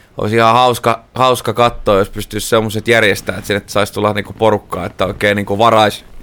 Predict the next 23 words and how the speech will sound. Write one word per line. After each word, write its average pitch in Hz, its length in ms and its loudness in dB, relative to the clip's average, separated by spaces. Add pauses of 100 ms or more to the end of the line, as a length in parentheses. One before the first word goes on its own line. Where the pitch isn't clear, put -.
(480)
varais 127 500 4
sitten 104 340 -2
niinku 98 200 -2
kentät 104 480 0
sun 95 180 -6
muut, 87 300 -4
että - 300 -12
ne 110 100 -8
olisi 104 200 -4
ihan, 104 280 0
ihan 120 220 2
mielenkiintoinen 101 680 0
pelas. 104 340 0
Mut 110 100 -4
se, 123 60 2
et - 140 -2
niinku 117 180 0
tie-, 120 300 -2 (120)
tiettekö, 113 500 0
niinku, 113 320 -2 (1800)
öö, 113 500 4 (260)
kaakao, 120 680 4 (1500)
minttu, 113 600 0